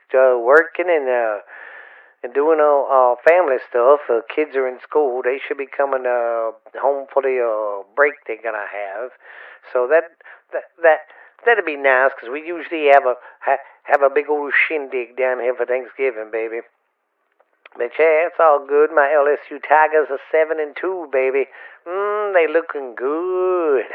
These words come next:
<sighs> Go Tigers. But yeah, man. I hope everybody, uh, has missed me,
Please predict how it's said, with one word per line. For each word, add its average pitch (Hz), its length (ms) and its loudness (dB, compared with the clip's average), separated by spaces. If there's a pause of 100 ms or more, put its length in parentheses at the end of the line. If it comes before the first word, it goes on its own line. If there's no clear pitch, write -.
(300)
<sighs> - 420 -20
Go 143 200 0 (100)
Tigers. 101 560 -2 (880)
But 117 240 0 (380)
yeah, 208 360 4
man. 143 360 2 (580)
I - 60 2
hope 151 200 0
everybody, 156 560 6
uh, 135 280 8 (120)
has 151 120 0 (100)
missed 156 320 -2
me, 113 160 -10